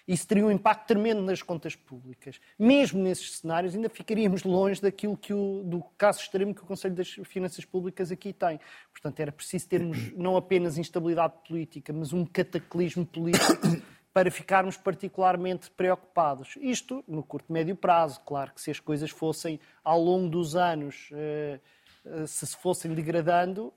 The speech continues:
isso seria o risco. Mas isso não é um problema de instabilidade política. Isso é um problema de nós chegarmos a um estado de desconfiança das instituições de tal forma grave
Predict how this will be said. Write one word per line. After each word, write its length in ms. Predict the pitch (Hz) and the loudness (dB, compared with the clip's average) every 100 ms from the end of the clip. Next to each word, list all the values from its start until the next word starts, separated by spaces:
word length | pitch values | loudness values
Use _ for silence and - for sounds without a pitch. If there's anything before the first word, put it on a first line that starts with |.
| - | -8
isso 160 | 160 - | -6 -2
seria 260 | 170 208 | 0 2
o 60 | 247 | 0
risco. 420 | - 214 - - - - | 0 -2 -2 -10 -20 -8
Mas 140 | 214 | -2
isso 180 | 220 - | -2 0
não 100 | 226 | 0
é 20 | |
um 80 | 220 | 0
problema 360 | 208 220 220 214 | -2 0 0 -2
de 60 | |
instabilidade 580 | 208 - 202 208 202 196 - | -4 -4 -4 0 0 0 -6
política. 560 | 185 156 143 135 120 - _ - - | -6 -6 -8 -18 -20 -20 _ -20 -8
Isso 220 | 151 - | -6 0
é 60 | 185 | 2
um 120 | 185 | 2
problema 520 | 180 185 190 185 165 | 0 2 4 4 2
de 100 | 143 | -4
nós 200 | 170 180 | -4 -4
chegarmos 720 | - - 170 156 143 143 - _ | -6 -4 -2 0 -4 -8 -12 _
a 60 | 165 | -2
um 120 | 170 | -2
estado 680 | 170 - - 185 170 143 143 | -2 -4 4 4 4 0 -6
de 200 | 143 196 | -2 -2
desconfiança 800 | - - 190 - 208 208 - 165 | -2 -4 -4 -2 0 0 -2 -6
das 220 | 156 151 | -6 -6
instituições 760 | 160 - 156 - 151 - 147 | -8 -10 -14 -12 -12 -8 -10
de 80 | - | -10
tal 200 | - 180 170 | 0 0 2
forma 320 | - 151 151 | -2 -2 -2
grave 520 | 143 143 135 135 196 | -4 -4 -6 -8 -16